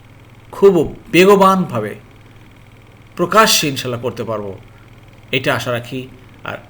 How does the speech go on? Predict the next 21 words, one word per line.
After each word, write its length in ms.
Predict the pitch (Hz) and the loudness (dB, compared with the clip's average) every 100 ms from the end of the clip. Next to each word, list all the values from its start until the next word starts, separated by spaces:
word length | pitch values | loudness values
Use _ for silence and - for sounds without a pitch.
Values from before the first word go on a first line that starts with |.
| - | -6
এ 100 | 139 | 0
ব্যাপারে 260 | 139 123 117 | 0 -2 -6
আপনারা 240 | 117 113 | -6 -8
সবাই 320 | - 123 139 | -8 -6 -4
সচেষ্ট 480 | 131 123 135 131 127 | -4 -6 -8 -10 -10
থাকবেন, 320 | 127 127 139 143 - - - - | -10 -8 -8 -10 -20 -20 -20 -18
সবাই 480 | - 120 127 147 165 - - | -10 -4 0 0 -2 -10 -12
সম্পৃক্ত 400 | 123 117 135 151 | -10 -8 -8 -6
থাকবেন 380 | 147 131 151 156 - - - - - - | -6 -4 -4 -6 -10 -20 -20 -20 -20 -10
ইনশাআল্লাহ, 460 | 131 120 - 120 113 | -8 -6 -6 -6 -6
ইনশাআল্লাহ। 580 | 110 135 135 143 - 110 | -6 -6 -4 -4 -6 -8
আর 140 | 117 101 | -8 -8
যে 120 | 151 | -8
কোনো 220 | 151 151 139 | -8 -8 -6
পরামর্শ 500 | 131 123 131 120 139 139 - - - - | -6 -6 -8 -8 -10 -12 -16 -20 -20 -10
যা 160 | 127 | -8
কিছু 380 | 120 127 151 156 | -8 -8 -8 -8
আপনারা 240 | - 110 107 | -10 -12 -10
কমেন্ট 320 | 113 123 127 | -6 -6 -8
বক্সে 160 | 131 139 | -12 -8
দিবেন, 300 | 143 151 | -4 -4